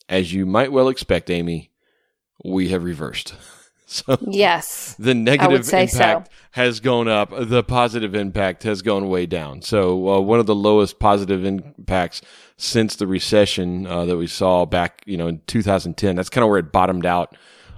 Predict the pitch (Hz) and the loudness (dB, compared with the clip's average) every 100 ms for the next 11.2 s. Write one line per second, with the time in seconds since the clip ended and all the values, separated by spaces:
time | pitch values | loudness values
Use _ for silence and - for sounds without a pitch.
0 | - 80 65 - 131 135 131 104 - 120 | -8 -4 -4 -2 0 2 2 0 -2 -2
1 | 117 101 - 101 82 76 _ _ _ 87 | -2 -2 -2 0 -2 -6 _ _ _ -14
2 | - 110 98 90 90 87 101 - - 90 | -4 0 0 0 0 0 -2 -2 -8 -18
3 | _ _ _ _ _ - 95 78 95 92 | _ _ _ _ _ -6 -4 0 0 0
4 | 85 92 82 92 - 113 92 85 71 90 | 0 0 0 -4 -6 -2 -2 -2 -2 0
5 | 95 85 - 92 87 - 98 95 82 82 | 0 0 -4 -2 -2 0 2 2 0 -2
6 | 87 78 87 85 80 80 90 82 - 80 | -2 0 0 0 -4 -2 0 0 -2 -4
7 | - 78 78 - 80 - - - - - | -2 -4 -4 -4 -4 -6 -16 -20 -20 -20
8 | _ - 85 82 50 50 - 101 90 104 | _ 0 2 0 -4 -14 -4 -2 0 0
9 | 95 104 101 - - 92 87 - - 95 | 2 4 2 0 -6 -4 -2 -2 -2 0
10 | 90 78 _ - 101 87 - 98 90 87 | 0 -4 _ -6 -2 -2 -2 -2 0 0
11 | 82 - | -2 -2